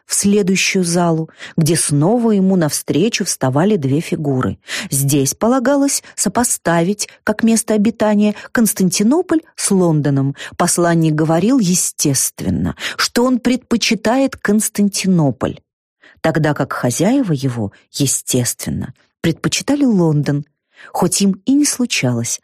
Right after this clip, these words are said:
там бывать. В следующей зале подобало несколько распространиться о здоровье короля Карла и султана. В следующей обсуждалось здоровье посла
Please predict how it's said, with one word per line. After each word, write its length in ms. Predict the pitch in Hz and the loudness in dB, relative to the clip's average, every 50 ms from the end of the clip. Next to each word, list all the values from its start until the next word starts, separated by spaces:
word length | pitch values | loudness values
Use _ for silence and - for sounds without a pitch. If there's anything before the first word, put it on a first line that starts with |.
| _ _ - | _ _ -4
там 240 | - 156 165 175 156 | -2 0 2 2 2
бывать. 520 | 156 131 98 104 110 117 - - - - _ _ _ _ _ _ _ _ _ _ _ _ _ _ _ - | 0 -2 -2 -4 -6 -6 -8 -10 -12 -12 _ _ _ _ _ _ _ _ _ _ _ _ _ _ _ -6
В 60 | - | -4
следующей 720 | - 156 151 143 147 156 170 233 254 240 - - - 180 | -2 0 2 2 2 2 2 0 0 0 -2 -4 -4 -6
зале 420 | 160 139 123 113 - - 95 - _ _ _ _ _ _ _ _ - - | -6 -4 -4 -6 -6 -6 -10 -14 _ _ _ _ _ _ _ _ -12 -6
подобало 420 | - 180 180 196 190 226 240 247 254 | -2 0 0 2 2 2 2 2 4
несколько 600 | 233 202 196 208 240 247 - - 254 - - 254 | 4 4 4 2 2 0 -2 -6 -6 -2 0 0
распространиться 1080 | 240 - - 247 233 - - 240 240 233 208 185 185 185 175 - - - - 190 190 - - - - - | 0 0 0 -2 -4 -2 0 0 2 4 4 4 4 2 0 -2 -6 -6 -4 -6 -6 -8 -14 -20 -12 -4
о 100 | - 175 | -2 -2
здоровье 540 | 160 160 165 156 147 156 175 214 214 226 233 | 0 2 2 2 2 2 2 2 2 0 0
короля 480 | 233 - 175 156 139 135 139 156 190 - - - _ - | 0 0 0 0 2 2 2 0 0 -2 -6 -14 _ -6
Карла 480 | - 160 151 143 143 143 139 135 147 - _ _ _ - | -2 0 0 2 2 0 0 -2 -2 -4 _ _ _ -2
и 100 | 170 185 | 0 0
султана. 720 | - - 247 240 240 _ - - 135 120 107 92 78 - - _ _ _ - - - - | 0 0 -2 -2 -4 _ -4 -2 0 0 0 -2 -4 -6 -10 _ _ _ -16 -16 -14 -10
В 80 | - - | -6 -4
следующей 720 | - 175 160 156 165 220 214 254 240 196 - - - 175 | -2 0 2 2 2 2 2 2 0 0 0 0 0 -2
обсуждалось 640 | 165 - - - 165 165 165 190 208 233 233 208 180 | -2 -2 -2 -2 -2 0 0 2 2 2 2 2 0
здоровье 420 | 170 170 175 185 190 180 180 170 | 0 0 2 2 2 2 0 0
посла 480 | - - 180 - - - 254 294 339 | 0 -2 -2 -2 0 0 0 0 0